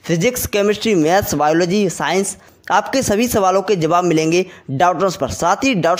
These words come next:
नट ऐप पर पढ़िए कोटा की बेस्ट फैकल्टी जैसे जीवी सर, एनजी सर, आकांक्षा मैम, पृथ्वी सर जैसे टॉप टीचर से। यानी अब पूरी पढ़ाई होगी डाउट नट ऐप पर। तीन करोड़ से ज़्यादा बच्चे डाउट नट ऐप पर पढ़ाई कर रहे हैं,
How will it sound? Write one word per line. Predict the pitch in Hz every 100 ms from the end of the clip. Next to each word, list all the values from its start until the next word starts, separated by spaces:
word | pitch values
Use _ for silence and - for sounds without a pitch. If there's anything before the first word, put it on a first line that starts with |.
| 254
नट | 202
ऐप | 175 185 214
पर | 202
पढ़िए | 165 170 190 196 - -
कोटा | 196 208 240
की | 226
बेस्ट | 160 196 214
फैकल्टी | - 175 185 175 196
जैसे | 147 165 185 180 - -
जीवी | 135 196 233
सर, | 233 247 -
एनजी | 165 185 202
सर, | 214 - -
आकांक्षा | 151 190 190 202
मैम, | 190 190
पृथ्वी | 196 - - 196
सर | - 202
जैसे | 156 175 185
टॉप | - 190 202 -
टीचर | 147 160
से। | - 110 - - -
यानी | 202 247
अब | - 220 -
पूरी | 196 226 254
पढ़ाई | 190 190 190
होगी | 185 220 185
डाउट | 151 165 202
नट | 208 -
ऐप | 180 -
पर। | 117 - - -
तीन | 214 247
करोड़ | 214 202
से | 208
ज़्यादा | 175 180
बच्चे | 185 190 202
डाउट | 151 160 170
नट | 214 170
ऐप | 170 180
पर | 175
पढ़ाई | 131 147 156
कर | 135
रहे | 123 120
हैं, | 104